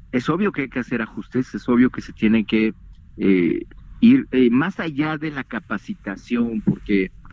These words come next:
yo te puedo decir que hoy estamos viviendo con asuntos que en el sistema anterior o en el actual daban libertades. Entonces,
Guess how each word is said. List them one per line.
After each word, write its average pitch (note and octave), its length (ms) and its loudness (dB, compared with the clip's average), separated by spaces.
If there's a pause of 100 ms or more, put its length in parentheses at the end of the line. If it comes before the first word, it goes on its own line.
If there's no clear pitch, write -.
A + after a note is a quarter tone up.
(180)
yo B2 100 0
te - 120 -4
puedo D3 160 0
decir C#3 260 0
que A#2+ 220 0
hoy C3+ 480 4
estamos A#2 400 -6
viviendo A#2 520 4 (500)
con G#2+ 200 2
asuntos C3+ 800 2 (540)
que G2 440 2
en G2+ 160 0
el F#2+ 200 -2
sistema D#3 380 -2
anterior B2+ 420 2
o A2+ 120 0
en G2 100 -4
el F#2+ 100 -8
actual C#3 420 -4 (400)
daban A#2 300 -2
libertades. F#2 640 -4
Entonces, A#2 560 0